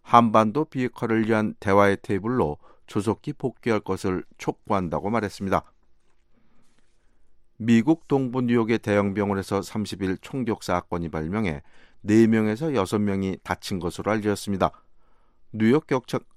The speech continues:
경찰 당국이 이날 인터넷 트위터를 통해 총격범이 사망했다고 밝혔습니다.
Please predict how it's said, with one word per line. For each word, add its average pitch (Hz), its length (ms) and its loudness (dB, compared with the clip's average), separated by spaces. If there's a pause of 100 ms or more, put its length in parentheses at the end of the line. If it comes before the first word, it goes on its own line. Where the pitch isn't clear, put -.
(120)
경찰 113 400 0
당국이 107 320 0
이날 104 320 2
인터넷 98 500 -4
트위터를 95 440 -8
통해 95 400 -4 (320)
총격범이 87 960 -4
사망했다고 85 720 -2
밝혔습니다. 98 600 -2